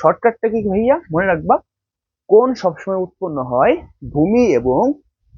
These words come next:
অতিভুজ মিলে। বোঝা গেল? এটা মনে রাখবা, দেখবা সব এমসিকিউ পানি পানি হয়ে যাবে। So এখন দেখো ভাইয়া, আমাদের প্রশ্ন হচ্ছে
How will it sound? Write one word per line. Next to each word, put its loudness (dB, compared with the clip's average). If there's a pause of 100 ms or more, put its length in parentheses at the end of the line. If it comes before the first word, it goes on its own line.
(140)
অতিভুজ -2 (260)
মিলে। 4 (920)
বোঝা 2
গেল? 2 (580)
এটা 0 (120)
মনে 2
রাখবা, 0 (220)
দেখবা -4 (160)
সব -2
এমসিকিউ -4 (120)
পানি 0
পানি -2
হয়ে -2
যাবে। -4 (880)
So -4 (240)
এখন -2
দেখো -4
ভাইয়া, -10 (400)
আমাদের -2
প্রশ্ন 2
হচ্ছে 2